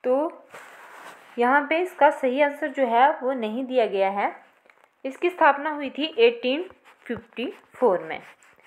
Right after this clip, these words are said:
एटीन फिफ्टी फ़ोर में। तो यहाँ पे ये option था ही नहीं, इसके, इसलिए इस question के लिए सभी को एक एक marks जो है वो मिला था जब ये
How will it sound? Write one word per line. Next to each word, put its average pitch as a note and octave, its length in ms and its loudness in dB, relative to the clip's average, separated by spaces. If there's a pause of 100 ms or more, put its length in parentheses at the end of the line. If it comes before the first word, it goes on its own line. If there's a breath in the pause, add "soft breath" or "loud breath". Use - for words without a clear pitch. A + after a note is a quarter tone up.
(720)
एटीन A3 640 -2
फिफ्टी G#3+ 420 -10 (220)
फ़ोर F#3 240 2
में। E3 220 -14 (1400)
तो A#3+ 80 2
यहाँ B3+ 360 4
पे F4 100 0 (280)
ये B3 120 2
option B3 380 0
था A3 220 4
ही A#3+ 160 -6
नहीं, A#3+ 300 -8 (120)
इसके, C4+ 380 -10
इसलिए C#4 580 -2 (360 loud breath)
इस D4 140 -12
question C#4 340 0
के C4+ 140 0
लिए A#3 140 0
सभी C4+ 280 -4
को D4 120 -6
एक C#4+ 280 -4
एक C4+ 180 -4
marks G#3+ 340 0
जो G#3+ 80 -4
है A3 180 2
वो B3+ 260 -4
मिला E3+ 300 0
था - 200 -4 (1120)
जब G3 160 -4
ये C#4 160 -4